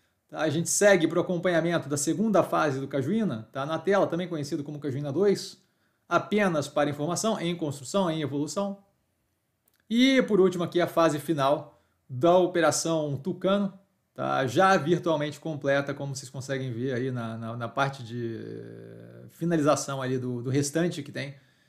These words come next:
da perfumaria pra operação tá cem por cento completa. Indo ao due diligence, a gente vê uma receita líquida com crescimento de quinze vírgula cinco por cento ano contra ano.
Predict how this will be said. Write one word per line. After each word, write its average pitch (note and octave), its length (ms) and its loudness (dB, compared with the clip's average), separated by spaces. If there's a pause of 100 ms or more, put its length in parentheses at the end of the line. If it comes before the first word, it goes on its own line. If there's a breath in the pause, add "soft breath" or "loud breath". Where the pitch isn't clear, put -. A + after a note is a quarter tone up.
(180 soft breath)
da C#3+ 160 2
perfumaria C#3 680 0
pra C3+ 120 -4
operação C3 1040 -6
tá B2 80 -2
cem C3 160 -4
por C3 100 -10
cento B2+ 180 -10
completa. A#2+ 380 -12 (880)
Indo C#4+ 260 8
ao B3 60 10
due G#3 120 2
diligence, G#3 400 4
a - 20 0
gente E3+ 120 -4
vê G#3+ 80 4
uma G#3 80 6
receita F#3+ 280 2
líquida F3+ 380 2
com F#3 160 -2
crescimento F#3 560 2
de D3 100 -8
quinze F3+ 320 0
vírgula E3+ 240 2
cinco E3+ 300 -6
por D#3 160 -4
cento D3 400 -4
ano D#3+ 160 0
contra F3+ 260 -2
ano. G#3+ 360 2